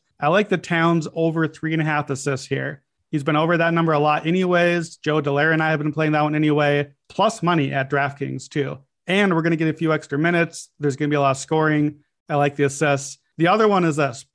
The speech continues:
Paul George. Last year in the playoffs, Paul George averaged nine point six rebounds per game. Remember that? He was just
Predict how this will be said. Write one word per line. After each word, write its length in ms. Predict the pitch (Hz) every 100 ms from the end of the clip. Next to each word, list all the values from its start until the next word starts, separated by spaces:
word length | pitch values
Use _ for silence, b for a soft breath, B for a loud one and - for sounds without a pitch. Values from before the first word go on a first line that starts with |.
| _
Paul 180 | 185 196
George. 480 | 165 156 151 - - _ -
Last 440 | 156 190 220 -
year 280 | 185 180 170
in 100 | 170
the 100 | 160
playoffs, 640 | - 170 170 139 127 -
Paul 220 | 165 196
George 440 | 165 170 175 156 135
averaged 400 | 147 147 151 143
nine 400 | 147 147 170 180
point 260 | - 165 151
six 240 | 165 160
rebounds 420 | 147 147 143 139
per 140 | - 147
game. 240 | 139 131
Remember 240 | 135 156 185
that? 260 | 208 185
He 120 | 139 190
was 160 | 202
just 300 | 175 165 -